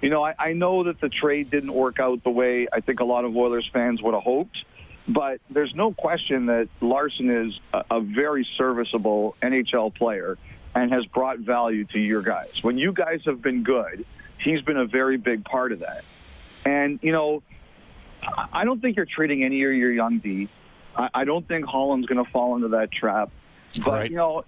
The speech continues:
Speaker 1: Toronto needs right-hand D. The only one they've really got is, is Hall. Um, you know, a-, and you need wingers with, uh, like, fast wingers.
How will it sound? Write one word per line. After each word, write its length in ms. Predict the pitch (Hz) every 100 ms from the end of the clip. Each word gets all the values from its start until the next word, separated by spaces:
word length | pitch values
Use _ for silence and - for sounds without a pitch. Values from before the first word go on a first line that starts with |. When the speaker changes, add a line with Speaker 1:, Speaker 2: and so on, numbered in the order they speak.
| -
Speaker 1:
Toronto 500 | 151 156 175 185 180
needs 340 | 139 147 139
right-hand 540 | 120 131 151 160 165 143
D. 300 | 110 110 143 -
The 120 | 120
only 200 | 135 175
one 260 | 143 139
they've 220 | 139 127 113
really 180 | 127
got 380 | 117 113 104 120 -
is, 240 | 107 104 95
is 160 | 117 101
Hall. 460 | - 104 107 123 - - - - - -
Um, 460 | 117 123 127 131 123 -
you 80 | 156
know, 280 | 156 185 -
a-, 100 | -
and 320 | 139 156 165
you 140 | 175 214
need 220 | 233 208
wingers 520 | 165 220 226 104 -
with, 200 | 123 139 -
uh, 120 | 139 147 147
like, 140 | 147 -
fast 320 | 180 180 185 175
wingers. 420 | 185 202 92